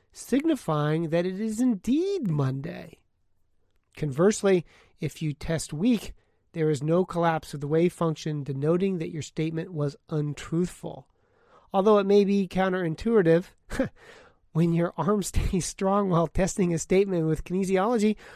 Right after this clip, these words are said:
a wave function collapses. But if your arm collapses,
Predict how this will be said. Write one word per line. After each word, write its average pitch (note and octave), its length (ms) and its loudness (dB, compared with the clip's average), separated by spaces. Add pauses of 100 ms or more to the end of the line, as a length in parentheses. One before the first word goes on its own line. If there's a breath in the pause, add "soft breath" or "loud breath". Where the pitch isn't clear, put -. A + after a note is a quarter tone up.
(460 loud breath)
a D#3 140 -2
wave G3 340 2
function G#3 500 -2
collapses. D3 760 -6
But E3 160 -4
if F3 140 -4
your F#3+ 120 -4
arm G#3 280 0
collapses, G3 720 0